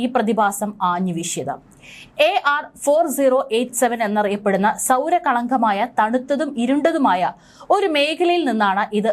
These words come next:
ഉണ്ടായിരിക്കുന്നത്. സൗരക്കാറ്റുകളുടെ തീവ്രത മനസ്സിലാക്കുന്ന സോളാർ സ്റ്റോം സ്കെയിലിൽ ഏറ്റവും തീവ്രമായ എക്സ് വിഭാഗത്തിൽപ്പെട്ട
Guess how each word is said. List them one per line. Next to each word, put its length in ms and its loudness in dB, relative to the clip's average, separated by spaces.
ഉണ്ടായിരിക്കുന്നത്. 640 -4
സൗരക്കാറ്റുകളുടെ 840 2
തീവ്രത 340 2
മനസ്സിലാക്കുന്ന 560 -2
സോളാർ 360 2
സ്റ്റോം 280 0
സ്കെയിലിൽ 360 0
ഏറ്റവും 500 0
തീവ്രമായ 440 0
എക്സ് 300 -8
വിഭാഗത്തിൽപ്പെട്ട 760 -2